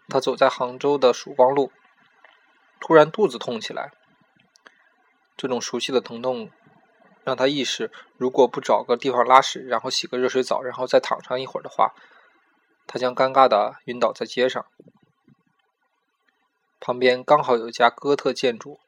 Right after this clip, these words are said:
有点阴森的酒店。进去问了问，发现价格还在他的接受范围内，便开了间房，在里面度过了温暖的半天。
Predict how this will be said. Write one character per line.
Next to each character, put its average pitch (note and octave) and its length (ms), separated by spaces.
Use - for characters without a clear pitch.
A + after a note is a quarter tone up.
有 B2 100
点 A#2+ 180
阴 C3 140
森 C#3 200
的 C3 80
酒 - 160
店。 - 240
进 F3+ 200
去 - 140
问 D3+ 160
了 C3 80
问， A#2 300
发 C3 120
现 C3 160
价 C#3+ 200
格 A#2 300
还 B2+ 260
在 C3 200
他 B2 160
的 A#2 100
接 C3+ 180
受 C3 140
范 B2+ 180
围 A2+ 120
内， C3 200
便 A#2+ 160
开 B2 180
了 A#2 120
间 B2 200
房， A2 300
在 C3+ 160
里 A2+ 160
面 A2+ 180
度 A#2+ 200
过 A#2+ 100
了 A2+ 120
温 B2 140
暖 B2+ 160
的 - 60
半 A2 220
天。 A#2 260